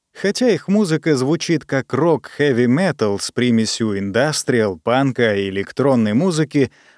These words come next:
в действительности она не является рок-музыкой. Вне зависимости от стиля, року требуется особая аутентичность. Иностранное понятие, порожденное фанатским дискурсом.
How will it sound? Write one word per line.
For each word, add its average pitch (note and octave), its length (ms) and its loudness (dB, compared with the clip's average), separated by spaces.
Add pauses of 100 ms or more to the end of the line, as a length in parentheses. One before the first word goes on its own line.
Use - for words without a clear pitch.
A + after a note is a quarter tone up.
в A#2+ 100 -4
действительности F3 760 -2
она D#3+ 200 0
не D3+ 140 2
является D3 500 2
рок-музыкой. G2+ 960 -2 (480)
Вне A#2+ 240 2
зависимости A2+ 720 0
от G#2 160 0
стиля, A#2+ 600 0
року B2 440 -2
требуется A#2 560 0
особая A2+ 440 0
аутентичность. A#2+ 1300 -4 (480)
Иностранное E3 760 -2
понятие, C3+ 520 -2
порожденное A2 640 2
фанатским A#2 680 0
дискурсом. B2 580 -6